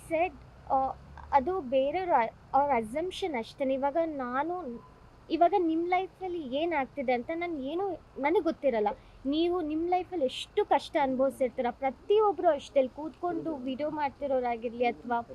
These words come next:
ಅವ್ರ ಮ-, ವಿಡಿಯೋ ನೋಡೋರಾಗಿರ್ಲಿ, ಎಲ್ರೂ ಅವ್ರ ಲೈಫಲ್ಲಿ ಎಲ್ರಿಗೂ ಕಷ್ಟ ಇರತ್ತೆ, ಎಲ್ರೂ ಸ್ಟ್ರಗಲ್ಸ್ ಮಾಡ್ತಿರ್ತಾರೆ. But ನಮ್ಗ್ ನೋ-, ಅವ್ರನ್ನ ನೋಡ್ದಾಗ ಗೊತ್ತಾಗಲ್ಲ, "ಏ, ಅವ್ರ ಲೈಫ್ ಎಷ್ಟ್ ಚೆನ್ನಾಗಿರುತ್ತಲ್ವಾ,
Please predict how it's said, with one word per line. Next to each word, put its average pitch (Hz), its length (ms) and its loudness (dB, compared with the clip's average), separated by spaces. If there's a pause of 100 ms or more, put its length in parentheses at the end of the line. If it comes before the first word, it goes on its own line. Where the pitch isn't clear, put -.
(320)
ಅವ್ರ 311 240 10
ಮ-, 285 240 0
ವಿಡಿಯೋ 370 300 8
ನೋಡೋರಾಗಿರ್ಲಿ, 269 880 6 (200)
ಎಲ್ರೂ 311 380 4
ಅವ್ರ 403 160 6
ಲೈಫಲ್ಲಿ 294 640 0
ಎಲ್ರಿಗೂ 285 520 4
ಕಷ್ಟ 320 340 2
ಇರತ್ತೆ, 254 680 2 (240)
ಎಲ್ರೂ 262 360 0
ಸ್ಟ್ರಗಲ್ಸ್ 285 520 2
ಮಾಡ್ತಿರ್ತಾರೆ. 240 680 -2 (600)
But 415 160 6 (260)
ನಮ್ಗ್ 302 340 0
ನೋ-, 302 180 2
ಅವ್ರನ್ನ 370 320 6
ನೋಡ್ದಾಗ 427 440 6
ಗೊತ್ತಾಗಲ್ಲ, 294 500 6 (200)
"ಏ, 427 140 2
ಅವ್ರ 349 180 2
ಲೈಫ್ 294 280 2
ಎಷ್ಟ್ - 200 -6
ಚೆನ್ನಾಗಿರುತ್ತಲ್ವಾ, 254 880 -2